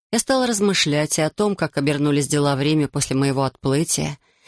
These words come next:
и как отреагировали на случившееся в Александрии. Что вообще известно в Египте? Может быть, там и не знают о мартовских идах? Когда я покинула Италию, сухопутные курьеры еще спешили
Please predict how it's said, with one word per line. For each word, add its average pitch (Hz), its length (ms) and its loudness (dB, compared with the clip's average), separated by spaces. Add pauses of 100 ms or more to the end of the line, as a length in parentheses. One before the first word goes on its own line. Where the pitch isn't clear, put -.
(100)
и 170 100 0
как 180 180 -2
отреагировали 180 720 0
на 151 100 0
случившееся 147 800 -2
в 127 40 -4
Александрии. 139 800 -2 (720)
Что - 280 -2
вообще 190 520 0
известно 151 400 -2
в - 20 0
Египте? 139 580 -2 (380)
Может 147 240 0
быть, 135 240 -2
там 151 260 0
и 151 40 2
не 151 140 2
знают 151 420 -2
о 175 80 2
мартовских 147 800 -2
идах? 143 460 -2 (680)
Когда 196 260 0
я 226 60 0
покинула 196 600 0
Италию, 180 420 0
сухопутные 156 720 -2
курьеры 156 460 0
еще 143 220 0
спешили 147 640 -2